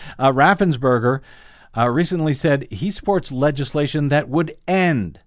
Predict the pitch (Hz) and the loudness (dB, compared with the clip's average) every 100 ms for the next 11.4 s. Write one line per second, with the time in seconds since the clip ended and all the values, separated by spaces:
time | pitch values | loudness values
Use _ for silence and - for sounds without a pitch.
0 | _ _ _ 127 139 139 131 117 117 113 | _ _ _ 2 4 2 2 2 0 -2
1 | 101 104 107 95 90 87 - 226 226 - | -2 0 0 -2 -4 -6 -4 0 0 0
2 | 196 151 170 - 147 143 135 131 131 - | -2 -2 -6 0 0 0 0 -2 -2 -6
3 | 123 107 - 87 98 78 71 - - - | -2 -2 -4 -10 -8 -10 -12 -18 -20 -8
4 | 107 - 98 95 160 269 320 277 175 262 | -6 -2 -4 -2 -2 0 0 0 0 4
5 | 233 226 - 233 233 208 170 269 262 254 | 4 2 -6 -2 -2 -2 0 2 2 -4
6 | - - - - - - - - 156 180 | -16 -16 -18 -20 -20 -20 -20 -4 -2 -2
7 | - 165 175 196 180 - 170 143 - 107 | -2 -2 0 0 -2 0 0 -2 -4 0
8 | 196 214 202 - - - 156 151 160 151 | 2 2 0 -2 -14 -6 -4 0 0 -2
9 | - 147 131 127 117 - 285 - 180 233 | -4 -4 -2 -2 -2 2 2 2 -2 -2
10 | - 165 165 156 151 151 143 135 131 180 | -6 -4 0 0 -2 -2 -2 -4 -6 -6
11 | 165 147 139 135 | -4 -2 -2 -2